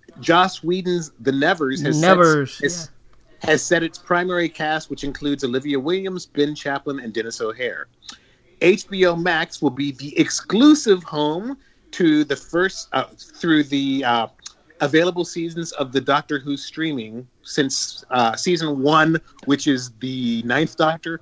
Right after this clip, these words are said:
Speaker 1: Trying to make sure I got my numbers right. So basically, if you wanna see anything that's not the current season on B B C America, you've gotta get H B O Max. Kristen
Speaker 2: Boo!
Speaker 1: Milioti,
Speaker 2: Sorry.
Speaker 1: Kristen Milioti will star in Made for Love,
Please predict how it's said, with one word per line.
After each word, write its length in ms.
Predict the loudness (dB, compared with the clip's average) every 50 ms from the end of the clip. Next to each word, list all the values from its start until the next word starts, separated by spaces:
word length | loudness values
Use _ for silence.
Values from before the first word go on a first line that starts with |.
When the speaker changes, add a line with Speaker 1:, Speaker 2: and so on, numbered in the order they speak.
| _ _
Speaker 1:
Trying 140 | -8 -6 -6
to 60 | -6
make 120 | -8 -10 -8
sure 140 | -8 -10
I 20 | -10
got 160 | -10 -12 -14
my 60 | -10
numbers 320 | -10 -8 -8 -8 -10 -6 -4
right. 240 | -4 -4 -4 -8 _ _ _ _ _ _ -20 _
So 160 | _ 0 0 4
basically, 580 | 4 2 2 2 -2 -8 -6 -4 -4 -4 -4 -6
if 120 | -10 -8
you 60 | -4 -2
wanna 220 | -2 -2 -4 -6
see 540 | -10 -10 -10 -8 -8 -8 -8 -8 -10 -10 -6 -4
anything 380 | -2 -2 -2 -2 -2 -4 -2
that's 180 | -2 -4 -4 -4
not 260 | -4 -4 -4 -4 _
the 80 | -10 -8
current 400 | -4 -2 -2 0 0 -2 -4 -6
season 500 | -6 -2 -2 -2 -2 -4 -6 -8 -8 -8
on 220 | -6 -6 -4 -4 -4
B 160 | -4 -4 -4
B 160 | -4 -4 -6
C 400 | -6 -8 -8 -6 -6 -6 -6 -6 -6
America, 440 | -2 0 0 0 0 -2 -6 -10 -10 _ -20 -20 _ _ _
you've 120 | -12 -2
gotta 180 | 0 0 0 0
get 140 | -4 -6 -6
H 200 | -6 -6 -6 -6
B 140 | -2 -2 -2
O 60 | -2
Max. 460 | -2 -6 -8 -8 -8 _ -14 -20 -20 _ _ -20 -20 _ _ _ _ -8 -8
Kristen 260 | 0 2 8 8 10
Speaker 2:
Boo! 1120 | 10 10 10 12 12 12 12 10 10 10 10 8 8 8 8 8 8 8 6 6 6 4 2 -2
Speaker 1:
Milioti, 60 | -8 _ _ _ _ _ _ _ _ _ _ _ _ _ _ _
Speaker 2:
Sorry. 260 | -4 -4 -4 -4 4
Speaker 1:
Kristen 420 | 4 4 4 4 -2 -6 -6 -4
Milioti 520 | -2 0 2 2 2 0 -2 -2 -4 -4 -2
will 120 | -6 -8
star 380 | -8 -8 -8 -4 -4 -2 -2 -2
in 180 | -2 -4 -2
Made 260 | -2 0 -2 -2 -4
for 180 | -8 -8 -6 -4
Love, 560 | -2 -2 -2 -2 -2 -4 -6 -8 _ _ _